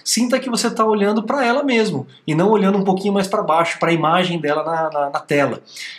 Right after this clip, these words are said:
Então essa correção muito legal, muito bem-vinda, vai tornar o FaceTime ainda mais bacana. É uma coisa simples, é um detalhezinho simples, mas eu imagino a quantidade de cálculo que deve ter sido feito pra <laughs> que isso funcione direitinho, né?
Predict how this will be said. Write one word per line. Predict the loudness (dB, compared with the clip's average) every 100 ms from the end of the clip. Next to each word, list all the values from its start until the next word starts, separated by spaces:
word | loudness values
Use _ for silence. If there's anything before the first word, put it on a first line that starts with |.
| -6
Então | -4 -2 0
essa | 0 -2
correção | -2 -4 -2 -2 0
muito | 0 0
legal, | -2 0 0 0
muito | -2 -2
bem-vinda, | -2 -2 -2 -2
vai | -2
tornar | -4 -2 0 0 -2 -8 -10
o | -8
FaceTime | -4 -2 -2 -4 -2 -2
ainda | 0 -2 -2
mais | -2 -2 -2 -2
bacana. | -4 -4 -8 -12 -8
É |
uma | -2 0
coisa | 0 0
simples, | -2 -2 -4 -2 -2
é |
um | 0
detalhezinho | -2 -4 -6 -4 -4
simples, | -4 -4 -4 -4 -6 -6 -16 -20 -4
mas | 0
eu | 2
imagino | 2 0 0 -2
a |
quantidade | 0 -4 -2 -2 -2
de | -6
cálculo | -4 -2 -2 -2 -6
que | -2
deve | -2 -2
ter | -6
sido | -6 -4
feito | -2 -4 -2
pra | -2
<laughs> | -2
que | -8 -6 -4
isso | -2 -4 -6 -10 -20 -14
funcione | -6 -4 -2 -2
direitinho, | -2 0 0 0 -4 -4 -4
né? | -4 -6